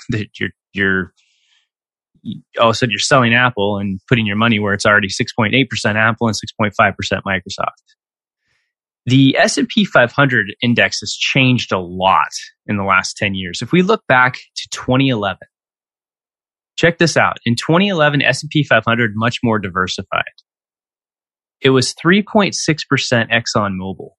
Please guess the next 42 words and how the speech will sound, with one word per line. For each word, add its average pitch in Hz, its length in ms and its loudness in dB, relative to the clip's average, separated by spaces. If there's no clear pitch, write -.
three 160 200 4
point 160 360 0
three 135 140 0
percent 117 480 -2
Apple, 117 480 0
one 147 220 4
point 170 300 2
nine 139 240 2
percent 123 400 -2
Chevron, 101 720 -2
one 135 180 2
point 127 220 0
nine 123 180 0
percent 110 380 -4
I 104 160 2
B 95 200 -2
M. 87 320 -6
I 92 100 -2
B 90 140 -2
M, 85 140 -6
obviously, 90 420 -6
a 87 40 -8
company 90 280 -8
that's 82 220 -10
just - 320 -12
misstep 90 480 -4
after 90 240 -2
misstep. 95 480 -2
So 101 100 -2
that's - 440 0
not 107 260 2
anywhere 92 300 -4
close 127 280 0
now. 107 200 -2
Um, 139 280 4
and 160 100 4
only 170 160 4
one 160 160 4
point 151 220 0
seven 123 240 0
percent 107 260 -2
Microsoft. - 600 -2